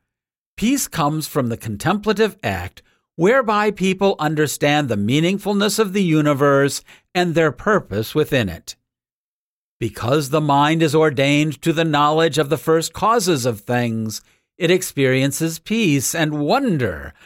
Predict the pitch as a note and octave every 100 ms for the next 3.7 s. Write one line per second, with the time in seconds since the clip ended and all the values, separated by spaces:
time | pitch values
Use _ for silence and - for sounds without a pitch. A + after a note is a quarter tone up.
0 | _ - F#2+ F2+ F#2+ C3 D3 E3 C#3 C#3
1 | D#3+ F3+ D3 B2 A2+ B2+ D3 E3 F#3 -
2 | F3+ C#3 A#2+ A#2+ F3 F#3 - A2+ G2 G3+
3 | A#2+ D3+ D3 C#3+ C#3+ G2 F#2+